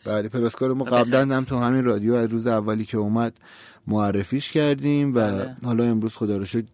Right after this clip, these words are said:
Speaker 1: این جایزه رو هم برده و احتمالاً کمپین کراودفاندش هم احیا می‌کنه. جدا از همه اینا، خود این ایران توی فستیوال هم اتفاق خیلی مهمی بود و امیدواریم که این ادامه پیدا بکنه و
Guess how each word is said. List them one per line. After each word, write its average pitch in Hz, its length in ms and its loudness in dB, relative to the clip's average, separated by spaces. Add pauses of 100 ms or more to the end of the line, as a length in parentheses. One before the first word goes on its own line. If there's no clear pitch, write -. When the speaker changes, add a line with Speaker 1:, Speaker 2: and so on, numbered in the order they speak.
Speaker 1:
این 120 100 0
جایزه 110 320 2
رو 120 60 0
هم 120 120 0
برده 107 260 0
و 113 40 2
احتمالاً 104 500 -2
کمپین 107 460 -4
کراودفاندش 107 640 -4
هم 104 200 -6
احیا 95 320 -6
می‌کنه. - 300 -14 (640)
جدا 131 260 4
از 143 140 2
همه 123 220 2
اینا، 127 240 0
خود 139 240 0
این 139 120 4
ایران 117 280 0
توی 117 160 -2
فستیوال 117 580 0
هم 127 60 2
اتفاق 120 400 0
خیلی 123 360 2
مهمی 123 480 2
بود 143 360 0 (440)
و 113 60 4
امیدواریم 120 440 6
که 139 100 0
این 131 100 2
ادامه 117 340 4
پیدا 139 280 4
بکنه 135 340 0
و 120 120 0